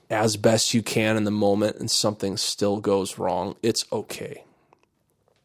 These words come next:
Uh, I found two Bible verses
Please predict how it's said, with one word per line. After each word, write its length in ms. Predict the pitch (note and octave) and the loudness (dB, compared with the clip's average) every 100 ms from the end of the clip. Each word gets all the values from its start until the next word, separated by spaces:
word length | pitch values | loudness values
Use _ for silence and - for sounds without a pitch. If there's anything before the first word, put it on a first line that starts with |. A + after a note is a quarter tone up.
| _ _ _ _ _ _ _ _ _ _ _ _ _ _ _ _ - - - | _ _ _ _ _ _ _ _ _ _ _ _ _ _ _ _ -14 -12 0
Uh, 300 | A2+ - G#2 | 2 2 0
I 20 | |
found 300 | - B2 A2 | 2 2 2
two 160 | - B2 | 4 4
Bible 340 | A2 A2 G#2+ | 6 6 4
verses 720 | G#2 A2+ G#2 - G#2+ G#2 - | 2 2 2 0 -6 -6 -8